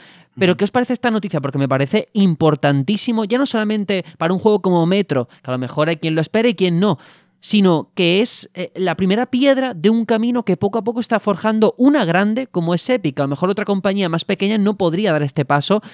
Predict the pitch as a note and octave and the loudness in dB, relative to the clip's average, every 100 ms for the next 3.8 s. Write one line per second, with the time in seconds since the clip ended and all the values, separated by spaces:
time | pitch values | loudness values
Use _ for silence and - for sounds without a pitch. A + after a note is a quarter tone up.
0 | - - F3+ E3+ D#3+ C#3+ D3 F3+ - - | -10 0 2 2 0 0 0 0 -2 -16
1 | _ _ C#3+ C3+ - D#3 F3 E3+ E3+ E3 | _ _ -4 -4 0 0 0 -2 0 0
2 | E3 G3 - D3 C#3+ D3+ C#3+ D3 D#3+ D3 | 0 -2 -2 -2 0 -2 0 0 -2 -2
3 | C#3 C3+ C3 - D3 A#2 A#2+ C#3+ | -2 -2 -4 -2 -2 -2 -6 -8